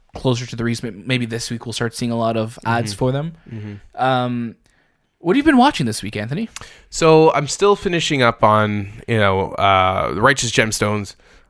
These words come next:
Speaker 2: I
Speaker 1: Yeah.
Speaker 2: finished the last episode, not the last, last ep-, what was
Speaker 1: Second
Speaker 2: the
Speaker 1: last
Speaker 2: last, se-,
Speaker 1: episode?
Speaker 2: second last
Speaker 1: Yep.
Speaker 2: episode. So there's one more episode that
Speaker 1: I think the,
Speaker 2: still has to premiere,
Speaker 1: the finale is tonight.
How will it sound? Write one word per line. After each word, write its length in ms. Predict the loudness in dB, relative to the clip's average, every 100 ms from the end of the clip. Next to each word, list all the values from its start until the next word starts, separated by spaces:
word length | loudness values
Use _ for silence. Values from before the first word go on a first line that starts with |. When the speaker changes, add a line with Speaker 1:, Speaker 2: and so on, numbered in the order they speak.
| -6
Speaker 2:
I 100 | 0
Speaker 1:
Yeah. 140 | 2 0 -8 _ -18 -4
Speaker 2:
finished 300 | 0 2 2
the 60 |
last 280 | 4 4 2
episode, 480 | 0 -2 -6 -4 0
not 140 | 2
the 80 | 0
last, 540 | -4 -4 2 2 2
last 200 | -4 -6 -8
ep-, 80 | -10 -10
what 200 | -6 -2
was 120 | 0
Speaker 1:
Second 200 | 2 2
Speaker 2:
the 60 | 2
Speaker 1:
last 140 | 4
Speaker 2:
last, 180 | 2 4
se-, 80 | 2
Speaker 1:
episode? 140 | 4
Speaker 2:
second 200 | 2 2
last 200 | 0 0
Speaker 1:
Yep. 100 | 0
Speaker 2:
episode. 180 | 0 0
So 100 | -2
there's 160 | -2
one 140 | 0 4
more 120 | 4
episode 320 | 2 2 2 4
that 60 |
Speaker 1:
I 20 |
think 160 | 4 4
the, 120 | 2
Speaker 2:
still 220 | 2 4 2
has 140 | 2
to 80 | -2
premiere, 260 | -2 0
Speaker 1:
the 40 | 2
finale 320 | 4 4 2
is 100 | 0
tonight. 360 | -2 -4 -4